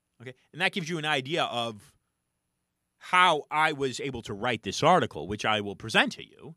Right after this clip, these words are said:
uh, this, uh, this episode. I, I will read it word for word.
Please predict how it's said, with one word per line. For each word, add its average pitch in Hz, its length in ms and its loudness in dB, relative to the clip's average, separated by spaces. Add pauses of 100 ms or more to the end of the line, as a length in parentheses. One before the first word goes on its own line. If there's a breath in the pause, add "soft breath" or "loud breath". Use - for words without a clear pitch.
(1300)
uh, 92 440 -20 (120)
this, - 600 -12
uh, - 300 -20 (320)
this 92 160 -12
episode. - 460 -10 (300)
I, 87 200 -6
I 101 60 -4
will 123 160 2
read 143 180 4
it 85 160 -6
word 165 320 4
for 180 160 0
word. 131 580 -2